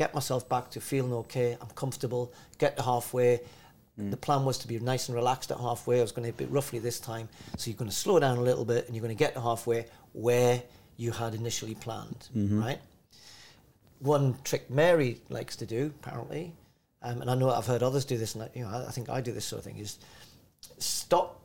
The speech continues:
Speaker 1: wi-, if you start to feel yourself, think of something completely different.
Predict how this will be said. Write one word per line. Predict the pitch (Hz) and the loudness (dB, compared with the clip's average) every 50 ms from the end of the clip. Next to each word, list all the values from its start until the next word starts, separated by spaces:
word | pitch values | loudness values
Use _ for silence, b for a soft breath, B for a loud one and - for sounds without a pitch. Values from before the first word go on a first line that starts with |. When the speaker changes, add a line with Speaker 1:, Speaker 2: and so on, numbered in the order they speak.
| - _ _ - | -20 _ _ -2
Speaker 1:
wi-, | 135 139 - | -2 0 0
if | - 131 - | 0 -2 0
you | 139 135 | 0 -2
start | - - - - 160 160 170 - - | -2 -2 0 2 4 4 4 4 0
to | - 139 | -2 -4
feel | - - 151 143 143 139 | -2 2 2 4 4 4
yourself, | 135 123 - 123 101 | 2 0 -2 -4 -6
think | - - - - 156 143 - | -8 -6 -4 -4 -4 -2 -4
of | 139 | -4
something | - - 139 123 131 123 | -4 -2 -2 -4 -4 -6
completely | 117 - 117 - - - 120 - - 101 | -6 -8 -10 -8 -8 -10 -10 -10 -6 -6
different. | 113 104 - - - - | -6 -6 -6 -8 -12 -14